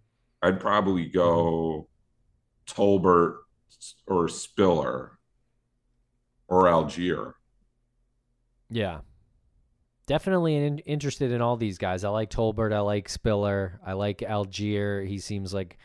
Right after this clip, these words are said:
Speaker 2: possibly a starter th-, at this, some point this season. Same thing with Dameon Pierce.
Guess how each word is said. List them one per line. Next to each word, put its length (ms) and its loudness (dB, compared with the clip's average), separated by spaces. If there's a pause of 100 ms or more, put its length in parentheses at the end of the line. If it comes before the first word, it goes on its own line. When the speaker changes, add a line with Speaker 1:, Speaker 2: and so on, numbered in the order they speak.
(340)
Speaker 2:
possibly 840 -4
a 100 -8
starter 560 -2
th-, 160 -6
at 140 -6
this, 120 -6
some 300 -8
point 240 -6
this 120 -4
season. 400 -6
Same 200 -6
thing 160 -6
with 240 -8
Dameon 520 -4
Pierce. 640 -4